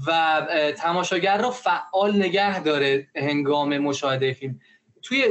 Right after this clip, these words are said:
اه، سینمای کلاسیک یا نوکلاسیک تماشاگر غرق فیلم دیدن می‌شه و لذتش از غرق شدن توی فیلم و همزاد پنداری با شخصیت‌ها به وجود میاد. تو فیلم مدرن یا فیلم هنری هی، اه، تماشاگر می‌خواد که غرق بشه مطابق عادتش.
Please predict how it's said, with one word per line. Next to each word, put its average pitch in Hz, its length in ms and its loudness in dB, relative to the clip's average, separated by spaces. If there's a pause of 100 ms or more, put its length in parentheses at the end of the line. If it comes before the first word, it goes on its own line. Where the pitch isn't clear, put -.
(120)
اه، 190 140 2
سینمای 180 640 0
کلاسیک 170 540 -2
یا 190 80 0
نوکلاسیک 175 720 -2
تماشاگر 190 560 -2 (200)
غرق 208 420 0
فیلم 202 280 -2
دیدن 165 360 0
می‌شه 131 360 -4
و 139 40 -2
لذتش 156 760 -2 (360)
از 156 280 -4
غرق 170 340 0
شدن 185 440 -2
توی 208 260 0
فیلم 180 560 0 (300)
و 165 80 0
همزاد 175 480 0
پنداری 175 440 0
با 226 120 0
شخصیت‌ها 180 640 -2
به 208 120 2
وجود 156 340 -2 (160)
میاد. 143 440 -8 (340)
تو 285 120 0
فیلم 233 280 0
مدرن 208 380 2
یا 208 80 2
فیلم 208 220 -2
هنری 208 580 0
هی، 262 240 -2
اه، 190 160 0
تماشاگر 196 680 -2
می‌خواد 202 460 0
که 208 140 -2
غرق 202 360 0
بشه 247 180 -4
مطابق 202 420 -2
عادتش. 165 560 -2